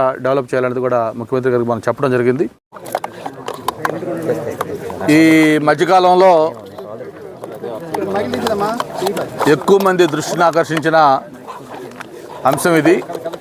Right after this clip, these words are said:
ఎన్నో ఏళ్ల నుంచి విశాఖపట్నం అంటే గుర్తొచ్చే ఎర్రమట్టి దెబ్బలు. దీనికి చాలా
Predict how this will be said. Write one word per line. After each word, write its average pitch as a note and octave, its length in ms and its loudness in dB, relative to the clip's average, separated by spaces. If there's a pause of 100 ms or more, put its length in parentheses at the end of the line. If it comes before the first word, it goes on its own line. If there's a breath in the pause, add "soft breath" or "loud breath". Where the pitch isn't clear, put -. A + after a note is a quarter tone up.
(960)
ఎన్నో F3 220 4 (180)
ఏళ్ల E3+ 120 6 (100)
నుంచి E3+ 240 0 (1040)
విశాఖపట్నం D#3 600 2
అంటే D3 120 2 (100)
గుర్తొచ్చే D3 420 0 (1200)
ఎర్రమట్టి D3+ 380 4
దెబ్బలు. B2+ 260 0 (1400)
దీనికి E3+ 280 6 (120)
చాలా D#3+ 200 6